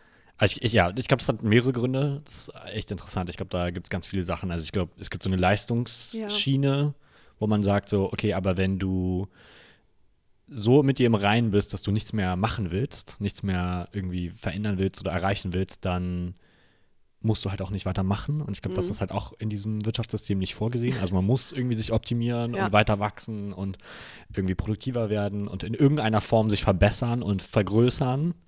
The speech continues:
Speaker 1: in welchem Sinne auch immer. Ähm, genau, und auf der anderen, auf der anderen Seite gibt's dann auch so eine, so eine Idee von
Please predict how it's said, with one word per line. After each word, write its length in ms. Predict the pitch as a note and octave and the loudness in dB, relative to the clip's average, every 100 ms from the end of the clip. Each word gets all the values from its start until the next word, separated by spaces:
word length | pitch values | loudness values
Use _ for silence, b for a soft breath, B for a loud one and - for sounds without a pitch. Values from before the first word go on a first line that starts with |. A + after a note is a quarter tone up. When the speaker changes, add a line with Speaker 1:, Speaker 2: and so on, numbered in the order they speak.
| B B B B B - - | B B B B B -20 -8
Speaker 1:
in 180 | A#2 A#2 | -2 4
welchem 220 | G#2+ - | 4 4
Sinne 220 | A2 A#2 - | 4 4 2
auch 120 | A2 | 0
immer. 320 | A2+ A#2+ C#3 B B B B - | 0 0 -2 B B B B -4
Ähm, 640 | G#2+ G#2+ G#2+ G#2 G2+ G2+ G#2+ - - | 2 2 2 0 0 -2 -6 -14 -2
genau, 200 | G#2+ G2 | 0 2
und 80 | |
auf 80 | G2 | 0
der 120 | - | 0
anderen, 300 | G2+ A#2 B2 - | 0 0 0 -6
auf 160 | - G#2+ | -4 -2
der 120 | G#2 | 0
anderen 160 | A2 A2+ | 0 2
Seite 260 | A2+ A#2 | 2 0
gibt's 160 | G#2+ - | -4 -6
dann 140 | G#2 | -6
auch 160 | F#2+ G2+ | -4 -4
so 140 | - | -2
eine, 380 | G2+ G#2 G2+ G2+ G2 | -2 0 0 -2 -4
so 120 | G2+ | -4
eine 80 | G#2 | -4
Idee 340 | G2+ G2+ G#2+ | -4 0 0
von 640 | - G#2 G2+ F#2+ F#2+ G2 | 0 -2 -2 -2 -2 -4